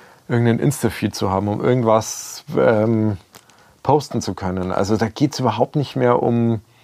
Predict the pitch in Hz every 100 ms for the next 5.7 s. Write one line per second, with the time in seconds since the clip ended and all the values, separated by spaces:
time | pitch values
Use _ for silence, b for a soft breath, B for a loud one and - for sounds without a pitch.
0 | b b b b b b b b b _
1 | - 113 104 110 - - 165 - 127 110
2 | - 120 110 107 107 117 - - - 110
3 | 107 117 104 - 123 104 104 107 110 -
4 | 117 110 110 110 - - - 107 - 104
5 | - 110 113 117 113 107